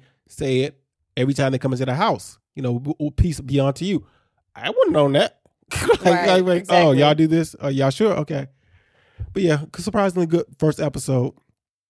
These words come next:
Speaker 1: Let's get into it. We're almost thirty minutes in. Uh, let's do P-Valley first. It's gonna be the easiest 'cause the boys gave us three episodes. So let's do
Speaker 2: Yo. <laughs>
Speaker 1: let's do P-Valley.
Speaker 2: Did, didn't they?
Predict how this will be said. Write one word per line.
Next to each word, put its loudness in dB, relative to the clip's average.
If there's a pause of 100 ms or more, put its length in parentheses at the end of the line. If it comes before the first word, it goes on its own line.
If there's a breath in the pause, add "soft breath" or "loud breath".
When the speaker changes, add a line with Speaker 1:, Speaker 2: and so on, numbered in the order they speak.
(280)
Speaker 1:
Let's -10
get -6
into -6
it. -12
We're -6
almost -4
thirty -12
minutes -14
in. -14 (720 soft breath)
Uh, 2 (1160 soft breath)
let's -2
do 6
P-Valley 0
first. -6
It's -16
gonna 2
be 2
the 0
easiest -4 (200)
'cause 0
the 0
boys 2
gave 2
us 0
three 2
episodes. -6
So 0
let's 2
do -6
Speaker 2:
Yo. 2 (160)
<laughs> -20
Speaker 1:
let's -4
do -2
P-Valley. 0
Speaker 2:
Did, 4
didn't 2
they? -2